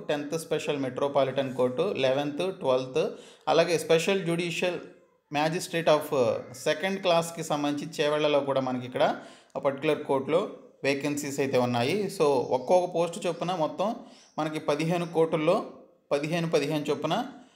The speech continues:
కోర్ట్ అసిస్టెంట్ and కోర్ట్ and అటెండర్కి సంబంధించి వేకెన్సీస్ అయితే ఉన్నాయి. ఈ పోస్టులకి సంబంధించి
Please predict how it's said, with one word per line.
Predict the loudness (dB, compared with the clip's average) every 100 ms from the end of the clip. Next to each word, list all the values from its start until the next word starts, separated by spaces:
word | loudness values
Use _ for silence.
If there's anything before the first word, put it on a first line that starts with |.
| _ 2
కోర్ట్ | 2 4 0
అసిస్టెంట్ | 0 -2 0 2 2
and | 2
కోర్ట్ | 2 4 4
and | 2 2 0
అటెండర్కి | 0 0 0 -2 -2
సంబంధించి | -2 -4 -4 -2
వేకెన్సీస్ | -2 -4 -6 -4 -4
అయితే | 0 0
ఉన్నాయి. | 2 0 0 -2 -8 -20 _ -6
ఈ | 0
పోస్టులకి | 2 4 2 0 0
సంబంధించి | 2 2 0 -2